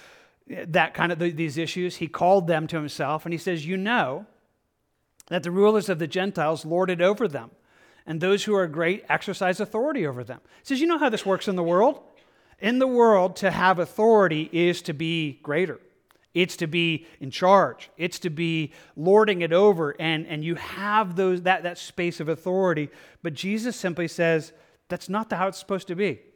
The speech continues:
Not with you. It says, "Not among you, but whoever desires to become great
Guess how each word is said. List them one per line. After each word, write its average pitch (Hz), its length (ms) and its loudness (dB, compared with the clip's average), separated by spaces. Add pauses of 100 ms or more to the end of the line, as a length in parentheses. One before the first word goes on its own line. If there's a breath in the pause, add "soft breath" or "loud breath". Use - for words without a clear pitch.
(180)
Not 170 200 -2
with 151 140 -10
you. 175 180 0
It - 960 -20
says, 180 100 -2
"Not 185 180 4
among 196 280 0
you, 185 280 2
but 165 220 0
whoever 202 340 4
desires 170 560 0
to 208 80 -10
become 185 420 -2
great 175 480 0